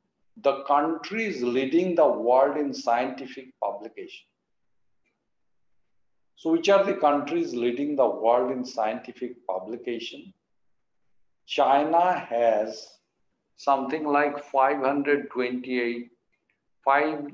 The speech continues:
lakh twenty-eight thousand two hundred sixty-three papers. Five lakh twenty-eight thousand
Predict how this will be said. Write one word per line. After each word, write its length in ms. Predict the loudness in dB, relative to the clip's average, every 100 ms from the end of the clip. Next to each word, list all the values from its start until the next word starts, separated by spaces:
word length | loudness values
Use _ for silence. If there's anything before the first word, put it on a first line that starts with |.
| -6
lakh 480 | 2 2 2 0
twenty-eight 640 | -6 -4 -4 -2 -2 -2 -4
thousand 460 | -2 -2 -6 -10 -12 _ _ _ -2
two 140 | 2
hundred 520 | 2 0 -2 -2 -4 -14 _ _ _
sixty-three 840 | -6 -2 -4 -4 -6 -8 -10 -10 -10
papers. 300 | -14 -16 -20 _ _ _ _ _ _ _ _ _ _
Five 560 | _ 2 4 4 -2 0
lakh 420 | 4 4 2 0
twenty-eight 720 | -4 -4 -4 -2 0 0 -2
thousand 480 | -2 -2 -4 -10 -14